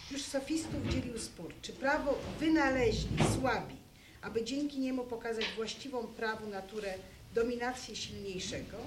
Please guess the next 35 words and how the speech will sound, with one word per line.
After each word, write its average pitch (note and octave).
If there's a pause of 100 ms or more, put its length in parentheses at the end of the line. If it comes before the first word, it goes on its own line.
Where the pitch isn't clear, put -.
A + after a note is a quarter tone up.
(440)
czy D#4+
też - (1160)
prawo C4+
ma C4
służyć, B3+ (160)
taki B3
jest A3+
u G#3+
Kaliktesa A3
w D#3+
Gorgiaszu G3+
Platona, F#3
czy C#4+
też B3+
jak A#3
u -
Trazymacha, G#3+ (320)
prawo C4+
ma B3+
służyć C4
i A3
służy A#3+
silniejszemu. G3+ (540)
Tarcza C#4
obronna D4
czy C#4
narzędzie B3
opresji B3+
i -
podporządkowania? G#3+
Podstawowy C#4
spór -
o -
istotę G#3+ (160)
prawa B3+